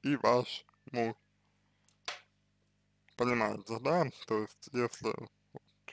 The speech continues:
муж говорит, что его все устраивает, и он делает это, чтобы ты была спокойна, вот, то это как-то больше про то, что у мужа как бы проблем нет,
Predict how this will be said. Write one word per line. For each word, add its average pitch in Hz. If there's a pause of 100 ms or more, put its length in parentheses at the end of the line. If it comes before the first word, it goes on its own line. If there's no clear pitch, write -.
(1080)
муж 123
говорит, 117
что -
его 107
все -
устраивает, 117
и 113
он 110
делает 110
это, -
чтобы 107
ты -
была 107
спокойна, 220 (720)
вот, - (580)
то 160
это 170
как-то -
больше -
про 107
то, 135
что 113 (160)
у -
мужа 127
как 117
бы 113
проблем 120 (580)
нет, -